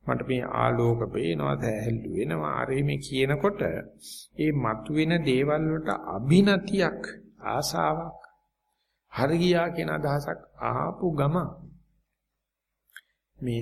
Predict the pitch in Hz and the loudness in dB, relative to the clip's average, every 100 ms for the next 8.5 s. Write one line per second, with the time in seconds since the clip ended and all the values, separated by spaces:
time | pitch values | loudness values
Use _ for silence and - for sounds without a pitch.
0 | 120 120 - 190 190 226 190 127 135 104 | -4 -4 0 0 2 0 0 2 0 -2
1 | 98 - - 92 - - 110 117 123 147 | -4 -4 -6 -6 -8 -6 -2 0 2 0
2 | 98 117 117 135 151 151 139 123 - 170 | 2 2 2 4 4 4 2 2 2 4
3 | 147 87 92 - - - - - - 110 | 4 2 -2 -4 -8 -14 -18 -8 -6 -2
4 | 151 156 - 226 151 143 143 131 - 117 | -2 0 2 4 4 2 2 0 -2 -4
5 | 110 117 120 120 - 127 135 208 240 - | 0 0 0 -2 -2 -2 0 -2 -2 -4
6 | 131 120 113 117 - - 123 180 - - | 0 0 0 -2 0 0 0 -2 -6 -12
7 | - - - - 135 131 131 139 185 - | -20 -20 -18 -8 -4 -2 -4 -6 -6 -8
8 | - - - - | -10 -10 -12 -14